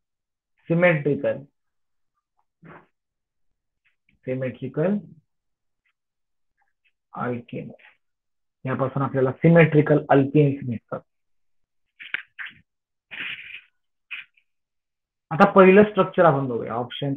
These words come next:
A. ते दिलंय एन heptane. Heptane म्हणजे सात carbon.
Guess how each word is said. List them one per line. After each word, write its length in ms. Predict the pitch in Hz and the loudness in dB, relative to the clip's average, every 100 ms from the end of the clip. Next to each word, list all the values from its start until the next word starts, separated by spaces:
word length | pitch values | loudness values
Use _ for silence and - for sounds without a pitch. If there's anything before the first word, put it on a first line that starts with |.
| - | -6
A. 220 | 147 139 - _ _ _ _ _ _ _ _ _ _ _ _ _ _ - | -4 -4 -6 _ _ _ _ _ _ _ _ _ _ _ _ _ _ -4
ते 60 | 170 | 0
दिलंय 240 | 170 180 - | 2 2 2
एन 200 | 180 196 | 2 4
heptane. 540 | 139 139 - 170 131 | 0 -4 0 2 2
Heptane 420 | 113 117 - 180 | -4 -6 -2 0
म्हणजे 240 | 160 147 170 | 0 0 -2
सात 400 | - - 175 - - | -2 4 6 4 0
carbon. 320 | 156 131 - | 2 2 -2